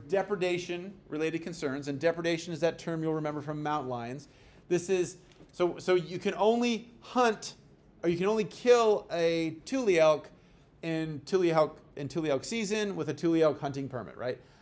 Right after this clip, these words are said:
Unless they're a nuisance, just like, just like a mountain lion. So if they're a nuisance, you can get what's known as a depredation permit. You can't get this, but the state can issue it. And it's usually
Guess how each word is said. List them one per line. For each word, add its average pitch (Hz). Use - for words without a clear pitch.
Unless 247
they're 208
a 196
nuisance, 190
just 196
like, 165
just 180
like 156
a 135
mountain 120
lion. 50
So 160
if 147
they're 175
a 165
nuisance, 190
you 180
can 175
get 170
what's 165
known 160
as 143
a 151
depredation 156
permit. 127
You 165
can't 160
get 131
this, 160
but -
the 127
state 143
can 131
issue 127
it. 113
And 135
it's 131
usually 151